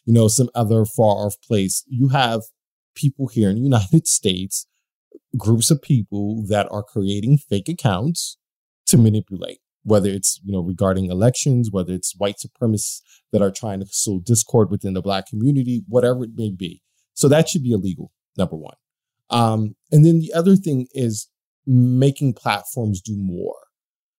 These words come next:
uh, because they're just doing the bare, the bare minimum. And, and we all know this. Anyone that's been on social media, f-, you know, f-, for the past month, maybe, um, know <laughs> that the platforms are not doing enough. Um,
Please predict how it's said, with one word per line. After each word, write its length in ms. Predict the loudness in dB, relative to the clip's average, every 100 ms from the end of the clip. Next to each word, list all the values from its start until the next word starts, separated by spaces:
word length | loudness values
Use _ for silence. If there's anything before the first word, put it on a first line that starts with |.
| _ -6
uh, 280 | -2 -2 -2 2
because 260 | 4 4
they're 160 | 4 2
just 200 | 2 0
doing 180 | 2 2
the 100 | 0
bare, 400 | -4 -4 -6 -10 _ _
the 120 | -12 -6
bare 160 | 0 2
minimum. 320 | 0 -8 -18 -20 _ _ _ _ 0
And, 200 | 0 2
and 160 | 4 6
we 100 | 6
all 200 | 6 2
know 160 | -2 -6
this. 180 | -8 2
Anyone 340 | 4 4 0
that's 160 | 0 0
been 140 | 0
on 160 | 0 -2
social 440 | -2 -4 -4 -6
media, 420 | -4 -4 -2 2
f-, 260 | 0 -2 -18 _
you 120 | -4
know, 200 | -4 -8
f-, 400 | -12 -8 -6 -6 -2
for 200 | 2 4
the 80 | 2
past 460 | 0 0 2 0 0
month, 280 | 2 2 0
maybe, 460 | -4 -4 -4 -6 -8 -16 -20 -8 2
um, 260 | 4 6
know 220 | 6 4
<laughs> 60 | 4
that 420 | 4 4 4 2 _ _ _ _ _ _ _ _ _ -2
the 100 | 0
platforms 540 | 2 0 0 0 2
are 60 | 2
not 280 | 0 -4 -2
doing 220 | -2 0
enough. 340 | -2 -6 -10 -14 -16 _ _ _ _
Um, 540 | 0 2 2 0 -4